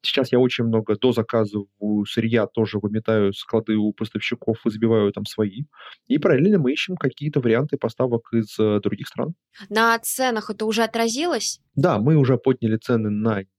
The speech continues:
Speaker 1: десять процентов. Ещё на пять мы поднимем, скорее всего, двадцать четвёртого марта. А дальше мы пока планируем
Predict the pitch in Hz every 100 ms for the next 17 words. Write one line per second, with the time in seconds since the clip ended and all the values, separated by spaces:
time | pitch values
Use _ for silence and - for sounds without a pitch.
0 | _ - 113 - - - - 196 208 -
1 | 117 - 117 113 120 110 - 107 113 113
2 | 117 101 98 - - - - - - -
3 | - 123 117 107 - 107 104 101 107 117
4 | - - - 120 110 120 147 226 233 220
5 | 226 _ _ 117 113 156 202 - 120 143
6 | 123 143 143 110 120 143 127 117